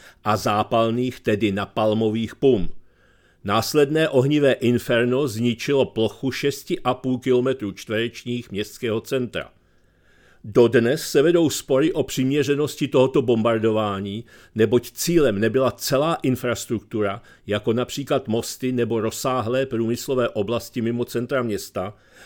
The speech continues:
a že útok proběhl jako bombardování, plošné bombardování, zejména na civilní objekty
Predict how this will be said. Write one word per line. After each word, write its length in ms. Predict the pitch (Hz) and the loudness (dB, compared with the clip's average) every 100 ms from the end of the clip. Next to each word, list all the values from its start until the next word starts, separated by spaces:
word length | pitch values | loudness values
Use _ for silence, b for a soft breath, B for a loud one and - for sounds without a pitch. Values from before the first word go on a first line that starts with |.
| B | B
a 120 | - | -2
že 180 | 117 127 | 2 2
útok 500 | 165 190 196 110 - | 2 -2 2 0 0
proběhl 500 | 123 113 123 123 135 | 2 2 4 2 4
jako 320 | 139 117 135 | 2 2 -2
bombardování, 880 | 104 107 117 113 120 131 127 123 127 | 2 2 2 2 2 2 2 2 0
plošné 520 | 113 151 165 - 98 | 0 0 0 0 -4
bombardování, 1040 | 85 98 98 104 98 107 104 104 110 117 123 b b | -2 -2 -2 -2 0 0 0 -2 -4 -8 -10 b b
zejména 680 | 95 120 117 123 131 135 143 | -4 2 4 4 2 2 0
na 140 | 117 95 | -4 -6
civilní 640 | - 120 113 127 120 101 | -4 0 4 4 4 -2
objekty 640 | 98 110 110 - 117 123 | -4 -4 -4 -4 -6 -6